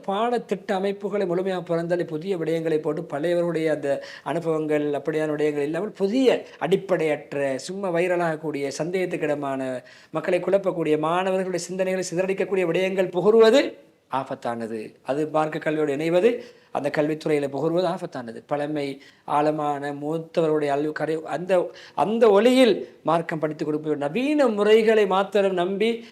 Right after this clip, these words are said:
அஹ், நவீனத்துறைக்கு அடி-, அடிமையாகுவது என்பது கொஞ்சம் பாரதூரமான விடயம் என்பதை கத்தீப் அவர்கள் முன்வைக்கிறது. சில கே-, சீர்கேடுகள் அதில் இருக்கின்றன. நல்லவற்றை சொல்லவில்லை, மக்-, ஆபத்தான, ஈமானுக்கு ஆபத்தான, பண்பாட்டுக்கு ஆபத்தான,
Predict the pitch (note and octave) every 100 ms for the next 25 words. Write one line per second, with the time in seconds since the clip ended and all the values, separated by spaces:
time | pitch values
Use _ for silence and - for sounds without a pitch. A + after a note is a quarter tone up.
0 | - - C#3 D3 C#3+ D3+ D#3+ F#3 C#4 C4+
1 | C4+ A3+ G#3+ G3+ F#3 G3 F3 E3+ G3 F#3+
2 | F3+ E3+ F3 E3 E3 F3+ E3 D3+ D3+ D3+
3 | D3+ D3+ D3 C#3+ C3+ C#3+ C#3+ C#3 C3 C3
4 | B2+ C3 B2+ C3 C3 B2 C#3+ D3 C3+ C3+
5 | C3 _ _ - D#3+ D#3+ - - G#3+ A3+
6 | G#3+ F3+ E3 D3 D3+ - D3 C3 C#3+ G#3
7 | G3 F#3+ E3 D3 C3 C#3 - - _ -
8 | C3+ D3+ D#3+ D3+ - C#3 C#3 C3+ C#3+ C3+
9 | C3 C3+ B2+ B2 B2 B2 B2 - C#3 C#3
10 | B2+ C3 B2 B2 A#2+ A#2+ A#2+